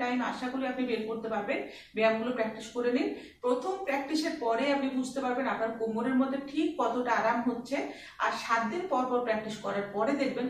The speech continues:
কোমর ব্যথা কিন্তু অনেকটা কমে যাবে। তবে কোনো কিছুর ভালো রেজাল্ট পাওয়ার জন্য কিন্তু সেটা কন্টিনিউ করা ভীষণ জরুরি।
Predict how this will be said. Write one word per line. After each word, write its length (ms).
কোমর 260
ব্যথা 200
কিন্তু 200
অনেকটা 460
কমে 260
যাবে। 200
তবে 160
কোনো 140
কিছুর 240
ভালো 200
রেজাল্ট 400
পাওয়ার 260
জন্য 160
কিন্তু 240
সেটা 180
কন্টিনিউ 440
করা 220
ভীষণ 260
জরুরি। 320